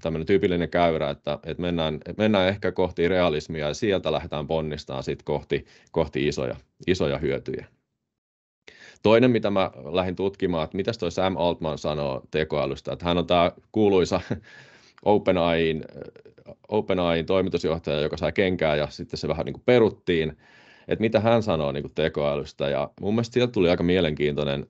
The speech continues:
mielenkiintoinen, tota niin, niin, kuvaus. Et me tullaan näkemään tää teknologiana tai järjestelmänä, joka tulevaisuudessa, tulevaisuudesta käsin katsottuna oli hyvin hidaspukinen ja ei tehnyt asioita kovinkaan hyvin. Ja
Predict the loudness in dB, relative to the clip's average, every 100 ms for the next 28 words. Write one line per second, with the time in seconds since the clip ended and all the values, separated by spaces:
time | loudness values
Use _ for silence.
0 | -10 -2 0 2 2 0 0 -4 -4 -4
1 | -4 -4 -4 -4 -6 -8 -10 -18 _ _
2 | 0 4 4 2 -4 -14 _ -6 0 4
3 | 6 6 2 -4 -8 -2 -2 0 0 0
4 | 0 0 2 2 0 0 -4 -2 -4 0
5 | 2 4 4 2 0 -6 -4 -4 -6 -8
6 | -20 _ -6 0 6 6 6 4 2 -2
7 | -2 -2 -4 -4 -20 _ -8 2 4 4
8 | 2 0 -2 0 2 2 2 0 0 -4
9 | -2 0 2 2 2 2 2 2 0 -4
10 | -2 -2 -2 -4 -4 -2 0 0 0 0
11 | 0 -2 -4 -2 0 0 -4 -6 0 0
12 | 0 -6 _ _ _ -20 _ _ -2 0